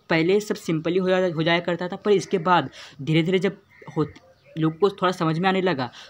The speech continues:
तो ये भी और भी हार्डर बना दिया और भी लोगों को तकलीफ़ देने लगी। इसके हिसाब से भगवान, ऐसा लोगों को ऐसा लगने लगा कि भगवान हमें, हमसे खुश नहीं है, हमें इन्हें खून अर्पित करना होगा, हमें इन्हें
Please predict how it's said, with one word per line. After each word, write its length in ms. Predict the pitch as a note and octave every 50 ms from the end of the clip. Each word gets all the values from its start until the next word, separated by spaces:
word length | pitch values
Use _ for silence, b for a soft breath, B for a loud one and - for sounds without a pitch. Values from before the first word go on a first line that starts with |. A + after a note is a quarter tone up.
| B -
तो 120 | - A#3+ A#3+
ये 160 | G3+ F3 G#3+
भी 160 | F#3+ C4 B3+ - - -
और 200 | F3 F#3 F#3 F#3+
भी 100 | F#3 A#3
हार्डर 440 | F3 - - F#3+ F#3 F3 F3 F3 F3+
बना 220 | D#3 C#3+ C3+ B2+
दिया 380 | B2 A#2+ B2 B2 B2+ B2+ C3 - _ _ _ _ -
और 140 | D#3 D#3 D#3
भी 140 | D#3 F#3 F#3+
लोगों 160 | F3 F3+ F#3
को 100 | F#3+ G3
तकलीफ़ 440 | G3 - D#3+ - E3+ E3 E3+ D#3+ C#3
देने 200 | C#3+ C#3+ C3 B2+
लगी। 220 | C3 C3 B2+ D3+
इसके 300 | - D#3+ D#3+ D#3+ - F3+
हिसाब 360 | D#3 D3 C#3 - C#3+ B2+ B2+
से 260 | - - - C3+ B2+ B B B B B -
भगवान, 340 | D3+ D#3 D3+ - - - D#3+
ऐसा 240 | D#3 - F3+ F3+ F#3
लोगों 280 | F#3+ F3+ E3+ D#3+ E3+
को 120 | E3 F3+ E3
ऐसा 200 | D#3+ D#3+ - E3
लगने 200 | D#3+ D3+ D#3+ D#3+
लगा 180 | D#3+ D#3+ D#3+
कि 120 | D#3 E3+ E3
भगवान 320 | D3 D3+ C3+ D3 D#3 D#3
हमें, 220 | D#3 D3 D3 D3+ D#3
हमसे 280 | D3 C#3 C3+ - D#3+
खुश 240 | D#3 - D#3+ D#3+ E3+
नहीं 280 | D#3 D3+ D3+ D3 D3 D3+
है, 160 | D3+ D3 D#3 D3+ B B B B -
हमें 260 | E3 D#3 E3+ F3+ F3
इन्हें 260 | D#3+ D#3+ E3 E3+ E3+
खून 360 | - - - F#3 F3+ F#3 F#3
अर्पित 280 | F3 E3 D#3+ - E3 D#3+
करना 300 | - E3+ D#3 D3+ D#3 D#3
होगा, 440 | D#3 D#3+ D#3 C#3+ D3+ D#3 D#3 D#3 D#3
हमें 360 | D#3 D#3+ D#3 D#3 E3 D#3+ D#3
इन्हें 340 | D3+ D#3 D#3 E3 E3 D#3+